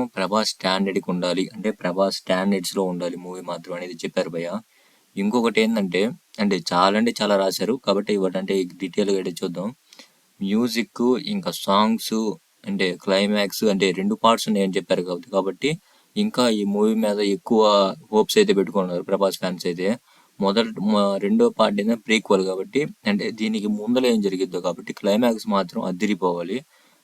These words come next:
అంటే ఒక రకంగా చెప్పాలంటే బాహుబలి స్టాండర్డ్స్ అంటే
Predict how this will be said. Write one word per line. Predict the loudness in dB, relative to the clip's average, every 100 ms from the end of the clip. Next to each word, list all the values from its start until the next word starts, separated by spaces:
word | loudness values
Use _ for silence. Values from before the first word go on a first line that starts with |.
| -4
అంటే | 0 2
ఒక | 0 0
రకంగా | -2 -2 -2
చెప్పాలంటే | 0 -2 2 2 2 0 2
బాహుబలి | 2 2 2 0 0
స్టాండర్డ్స్ | 0 0 0 -2 -2 -2
అంటే | -2